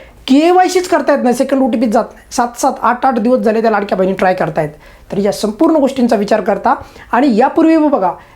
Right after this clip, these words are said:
लाडक्या बहिणी योजनेचे ज्यावेळेस फॉर्म सुटले होते त्यावेळेस पण फॉर्ममध्ये पण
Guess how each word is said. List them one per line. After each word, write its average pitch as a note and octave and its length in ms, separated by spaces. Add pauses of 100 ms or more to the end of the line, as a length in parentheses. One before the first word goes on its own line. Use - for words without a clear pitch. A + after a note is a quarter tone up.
लाडक्या A#3 360
बहिणी D4+ 160
योजनेचे D4 300
ज्यावेळेस C#4 340
फॉर्म C#4+ 320
सुटले D4 260
होते A3+ 180
त्यावेळेस A3+ 360
पण A#3+ 180
फॉर्ममध्ये G#3+ 480
पण A#3+ 200